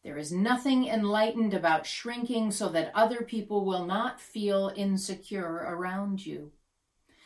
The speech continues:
We are all meant to shine as children do. We were born to make manifest the glory of God that is within us. It is not just in some of us.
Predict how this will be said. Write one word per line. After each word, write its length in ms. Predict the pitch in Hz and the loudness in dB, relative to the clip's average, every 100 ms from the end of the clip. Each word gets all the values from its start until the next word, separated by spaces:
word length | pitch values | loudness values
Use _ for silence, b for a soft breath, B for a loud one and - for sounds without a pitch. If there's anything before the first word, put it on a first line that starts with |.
| b b | b b
We 100 | 208 | 4
are 160 | 196 196 | 6 6
all 320 | 208 233 233 | 6 6 8
meant 320 | 202 160 135 - | 4 4 0 -6
to 100 | 180 | -8
shine 560 | - 185 160 147 143 | -6 -4 -4 -4 -6
as 320 | 147 165 160 | -6 -8 -8
children 640 | - 208 196 175 170 160 151 | -8 -6 -4 -6 -8 -6 -6
do. 460 | 165 165 151 147 - _ _ _ _ _ | -4 -4 -4 -10 -16 _ _ _ _ _
We 120 | 190 185 | 0 2
were 180 | 175 | 2
born 380 | 151 220 240 240 | 2 2 2 -2
to 100 | 226 | 0
make 240 | 202 170 170 | 0 -2 -2
manifest 760 | 185 208 220 220 226 214 214 | 0 2 2 2 2 2 0
the 60 | 180 | -6
glory 680 | 165 190 196 226 240 208 170 | -2 0 2 4 4 4 2
of 280 | 156 156 156 | 0 -4 -4
God 440 | 175 185 220 226 | 0 2 2 2
that 220 | 196 - - | 0 -4 -6
is 300 | 240 220 - | -6 -6 -4
within 580 | 196 196 - 208 208 | -4 -4 -6 -4 -4
us. 580 | 202 160 151 151 - - _ _ _ _ _ _ - | -4 -6 -10 -10 -16 -20 _ _ _ _ _ _ -4
It 80 | 190 | 0
is 160 | 202 | 2
not 260 | 226 247 247 | 4 2 0
just 300 | 254 247 - | -2 -4 -8
in 260 | 233 226 | -2 0
some 380 | 208 - 254 214 | 0 -4 -2 -2
of 160 | 175 131 | -2 -6
us. 460 | - - - - | -10 -12 -16 -18